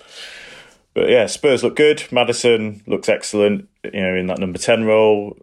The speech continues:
Son playing centrally was, you know, as clinical as you like. Every goal was, you know, just looked effortless. You know, the dink,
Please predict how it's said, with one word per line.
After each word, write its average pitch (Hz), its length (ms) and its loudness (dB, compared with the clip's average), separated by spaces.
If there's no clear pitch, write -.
Son 98 480 0
playing 95 500 0
centrally 92 920 -2
was, 90 340 -10
you 87 60 -10
know, 87 100 -10
as 85 100 -14
clinical 90 380 -4
as 85 80 -6
you 90 140 -2
like. 87 260 -2
Every 87 220 -4
goal 85 460 0
was, - 520 -6
you 95 80 0
know, 85 40 -2
just 92 220 -8
looked - 460 -4
effortless. - 680 -6
You 85 100 -8
know, 80 60 -8
the 85 60 -12
dink, 90 640 -4